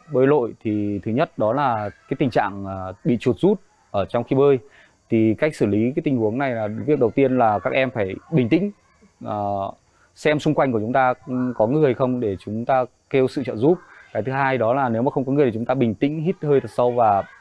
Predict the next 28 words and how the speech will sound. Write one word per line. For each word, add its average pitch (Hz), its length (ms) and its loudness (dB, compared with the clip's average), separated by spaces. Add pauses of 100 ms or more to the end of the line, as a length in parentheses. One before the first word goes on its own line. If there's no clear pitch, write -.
(720)
cúi 131 180 2
xuống 135 300 0
bẻ 135 200 2
ngược 113 300 -2
lại 113 160 -2
những 127 260 -8
các, 156 120 -8
các 165 160 -2
khớp, 175 220 0 (180)
ờ, 139 260 0
bị 123 220 -4
chuột 117 160 -4
rút 170 160 -4
đấy. 127 220 -4 (340)
Bẻ 107 160 0
ngược, 110 280 0
ừ, 120 60 -6 (460)
phía, 110 160 0 (100)
phía 117 100 0
chuột 131 180 -6
rút 135 220 -4
đấy 110 260 -6
thì 139 100 -4
sẽ 131 260 -4
giúp 143 180 -4
các 151 80 -6
em, 127 240 -2
ờ, 117 360 -8